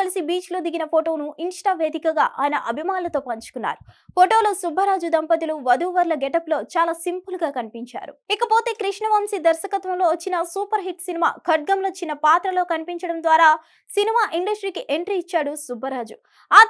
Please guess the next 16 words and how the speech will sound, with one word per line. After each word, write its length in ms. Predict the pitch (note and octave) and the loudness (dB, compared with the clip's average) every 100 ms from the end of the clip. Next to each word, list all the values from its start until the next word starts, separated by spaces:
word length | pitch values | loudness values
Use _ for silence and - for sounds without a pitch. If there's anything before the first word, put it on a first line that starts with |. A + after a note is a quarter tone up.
| A4 | 6
తర్వాత 280 | G#4 G#4+ G4 E4 | 6 4 2 0
మంచి 220 | F4 G4+ F#4 | -2 -4 -4
నటుడిగా 360 | E4+ F#4+ E4 D#4+ D4+ | -4 -2 0 0 -2
గుర్తింపు 340 | C#4+ F#4+ F#4 D#4 | -6 -8 -6 -6
దక్కించుకున్నారు. 640 | C4+ C4 A#3+ - A3 - - _ _ - | -6 -8 -12 -10 -8 -8 -12 _ _ 0
కృష్ణవంశీ 580 | G#4 G#4 B4+ B4+ A#4 G#4+ - | 0 2 -2 -2 -4 -4 -4
ఇంట్లో 240 | G4 G4 F#4+ F#4 | -2 2 2 4
కంప్యూటర్ 440 | D#4+ F4+ G4+ G4+ F#4+ | 2 2 -2 -2 -2
రిపేర్ 220 | F#4 E4+ | -4 -2
చేయడం 240 | F#4 F4+ F4+ F4 | 0 0 0 0
కోసం 240 | E4+ F4+ E4+ C#4+ | 2 0 0 0
వెళ్లి 240 | D#4 E4+ E4+ - | 0 -2 -8 4
ఖడ్గం 320 | F4 F4 A4 A4+ | 6 6 2 -4
సినిమాలో 320 | G#4 G4 G4 F4+ C#4+ | -2 0 2 4 2
అవకాశం 340 | D4+ F#4 F#4 F4 | 4 0 0 -2
దక్కించుకున్న 480 | E4+ F4 E4+ F4+ | -2 -4 -6 -2